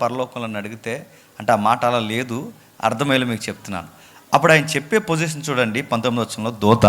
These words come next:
"నేను దేవుని సముఖమందు నిలుచు గాబ్రియల్." ఏంటట? నిజానికి దేవదూత ఇలా చెప్పుకొచ్చాడంటే, దేవదూత అనగానే ఇక్కడ పరిచారకుడు. ఆ పరిచారకుడు ఇలా చెప్పుకోవచ్చు. ఏమని చెప్పుకోవచ్చు అంటే,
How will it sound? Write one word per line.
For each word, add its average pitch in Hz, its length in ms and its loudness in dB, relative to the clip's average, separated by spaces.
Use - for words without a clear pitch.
"నేను 160 240 6
దేవుని 202 640 2
సముఖమందు 156 680 -2
నిలుచు 113 680 -4
గాబ్రియల్." 92 400 -4
ఏంటట? 117 320 6
నిజానికి 208 440 6
దేవదూత 180 460 4
ఇలా 175 120 0
చెప్పుకొచ్చాడంటే, 160 760 -8
దేవదూత 147 420 0
అనగానే 139 240 -4
ఇక్కడ 180 140 -10
పరిచారకుడు. 131 640 -4
ఆ 156 220 8
పరిచారకుడు 208 580 4
ఇలా 180 120 4
చెప్పుకోవచ్చు. 160 640 -6
ఏమని 156 180 -6
చెప్పుకోవచ్చు 147 380 -10
అంటే, 147 280 -14